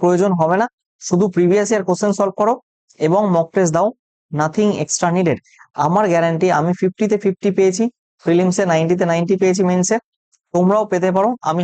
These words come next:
হান্ড্রেড পার্সেন্ট গ্যারান্টি দিয়ে বলছি যদি এই প্লেলিস্টটা তোমরা ফলো করো। ম্যাথ, ম্যাথের কথা, চলো শুরু করি। আমরা আজকে যেটা পড়বো সেটার নাম হচ্ছে রেক্ট্যাঙ্গেল, রাইট? যেটা পড়বো সেটার নাম হচ্ছে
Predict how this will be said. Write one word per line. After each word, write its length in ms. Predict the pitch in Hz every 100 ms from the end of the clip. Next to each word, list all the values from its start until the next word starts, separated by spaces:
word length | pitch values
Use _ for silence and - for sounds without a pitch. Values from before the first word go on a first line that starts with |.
| 170
হান্ড্রেড 240 | 151 160 170
পার্সেন্ট 260 | 170 196 165
গ্যারান্টি 280 | 147 147 165
দিয়ে 100 | 185 175
বলছি 180 | 160 - 170
যদি 140 | 175 262 _ _ 175
এই 60 | 185
প্লেলিস্টটা 400 | 156 156 160 180 175
তোমরা 140 | 196 196
ফলো 160 | 185 131
করো। 120 | 117 - 151
ম্যাথ, 140 | 156 127 - 143
ম্যাথের 220 | 156 156
কথা, 140 | 117 110 _ _ -
চলো 160 | 190 208 208
শুরু 120 | 196 135
করি। 120 | 113 _ _ - _ _ -
আমরা 160 | 160 185
আজকে 180 | 180 214 196
যেটা 140 | 196 -
পড়বো 260 | 202 160 202 -
সেটার 220 | - 160 170
নাম 80 | 170
হচ্ছে 140 | 180 196
রেক্ট্যাঙ্গেল, 400 | 185 - 147 117 117
রাইট? 180 | 170 165 - _ _ _ _ _ _ _ _ _ _ _ _ _ -
যেটা 160 | 160 175 170
পড়বো 220 | 160 185 185
সেটার 180 | 160 160
নাম 80 | 143
হচ্ছে 140 | 151